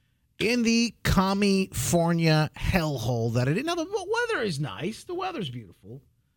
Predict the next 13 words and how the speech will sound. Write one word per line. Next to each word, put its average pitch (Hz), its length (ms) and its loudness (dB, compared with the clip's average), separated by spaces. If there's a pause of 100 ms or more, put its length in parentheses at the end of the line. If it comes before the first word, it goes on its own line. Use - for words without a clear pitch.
(460)
But 233 80 -8
what's 339 280 -6
weather 254 380 0
when 180 200 4
you're, 180 380 2
you 196 100 2
know, 156 360 2 (1300)
you're 156 180 4
facing, 196 580 2
you 175 140 4
have 190 80 0
to 165 100 0
walk 170 500 2